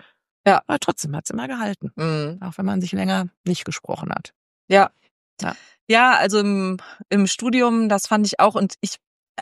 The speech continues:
Speaker 1: also was du eben sagtest, da musste ich auch direkt, äh, äh, dran denken, dass man das noch viel mehr normalisieren müsste, weil ich hab das auch oft, ich hab oft so ein, äh,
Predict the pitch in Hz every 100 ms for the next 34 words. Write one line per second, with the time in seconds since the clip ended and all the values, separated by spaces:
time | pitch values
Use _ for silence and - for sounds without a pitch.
0 | - 202 180 196 - 233 156 214 208 214
1 | - 233 208 180 196 220 - 185 208 185
2 | 180 - - 180 175 170 - 175 170 170
3 | 170 - 175 170 170 185 202 208 202 202
4 | - - _ - 202 226 202 190 175 151
5 | - 240 269 226 208 208 214 202 196 185
6 | 180 165 175 226 180 175 - 202 175 -
7 | 220 220 - 185 - 160 - - 233 -
8 | 175 - 190 - 196 - 180 175 170 165
9 | - _ _ _